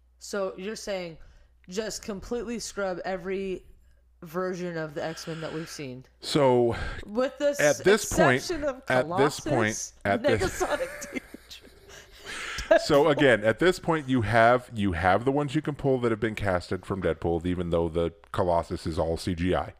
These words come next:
Speaker 1: I love Colossus. Juggernaut. You can't get
Speaker 2: Juggernaut
Speaker 1: rid
Speaker 2: as
Speaker 1: of
Speaker 2: well.
Speaker 1: that.
Speaker 2: Yeah.
Speaker 1: Bring him
Speaker 2: Um,
Speaker 1: back. Yeah.
Speaker 2: you have their version.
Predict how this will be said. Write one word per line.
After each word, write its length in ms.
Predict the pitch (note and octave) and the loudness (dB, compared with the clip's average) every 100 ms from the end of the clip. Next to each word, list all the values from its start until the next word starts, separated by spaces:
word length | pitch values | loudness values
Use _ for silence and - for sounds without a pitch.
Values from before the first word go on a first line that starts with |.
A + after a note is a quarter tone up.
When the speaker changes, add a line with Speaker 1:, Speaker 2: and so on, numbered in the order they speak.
| - - - - | -20 -20 -20 -14
Speaker 1:
I 100 | A3+ | -10
love 200 | G#3+ A#3+ | -10 -12
Colossus. 540 | - - A#2 - - - | -16 -16 -16 -20 -20 -2
Juggernaut. 480 | A#3 F4+ C#4+ F3+ - - | 0 0 -2 -4 -8 -6
You 0 | |
can't 20 | |
get 80 | F2+ | -2
Speaker 2:
Juggernaut 340 | F#2 F2+ E2+ | 0 0 0
Speaker 1:
rid 80 | E2+ | 0
Speaker 2:
as 60 | |
Speaker 1:
of 60 | F#2 | 0
Speaker 2:
well. 120 | D#2 | 0
Speaker 1:
that. 140 | D#2 D2+ | -2 -6
Speaker 2:
Yeah. 220 | F2 D2 D#2 - - - - - _ - - - - | -4 -4 -4 -10 -16 -20 -20 -20 _ -20 -18 -18 -12
Speaker 1:
Bring 140 | E3+ A2 | -2 0
him 60 | |
Speaker 2:
Um, 260 | G2 F2+ E2 D2+ | 2 0 -2 -6
Speaker 1:
back. 40 | D#2 - _ _ - _ _ _ _ _ | -8 -16 _ _ -20 _ _ _ _ _
Yeah. 80 | E3 - _ | -18 -18 _
Speaker 2:
you 160 | B2 A2 | -2 0
have 460 | F#2 C3 D3+ C#3+ A#2+ | 4 6 6 4 -6
their 320 | G#2+ G2+ A2+ | -2 4 4
version. 540 | G#2+ F2 D2 - C#2 | 4 2 -2 -6 -12